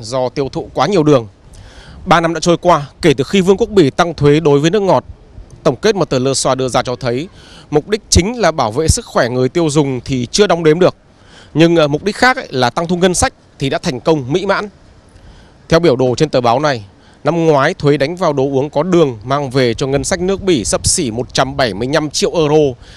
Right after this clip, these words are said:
gấp hơn ba lần so với năm hai nghìn không trăm mười lăm và cao hơn cả tổng số thuế thu được từ rượu vang. Một chai Coca lít rưỡi có giá bán hai euro tám xu, thì trong đó có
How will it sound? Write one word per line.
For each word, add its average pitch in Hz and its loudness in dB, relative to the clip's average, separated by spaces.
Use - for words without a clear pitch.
gấp 190 -2
hơn 190 -2
ba 180 2
lần 147 2
so - -6
với 139 -2
năm 147 0
hai 151 -4
nghìn 135 -4
không 151 -10
trăm 147 -4
mười 131 0
lăm 156 -2
và 113 -4
cao 143 -6
hơn 170 0
cả 123 -6
tổng 127 -4
số 160 -4
thuế 143 -2
thu 180 -8
được 151 0
từ 143 -2
rượu 147 -4
vang. 135 0
Một 139 -2
chai 180 2
Coca 185 2
lít 202 -2
rưỡi 226 0
có 143 -2
giá 135 0
bán 160 -2
hai 170 0
euro 156 2
tám 143 0
xu, 165 -2
thì 131 -6
trong 139 -4
đó 127 2
có 131 -4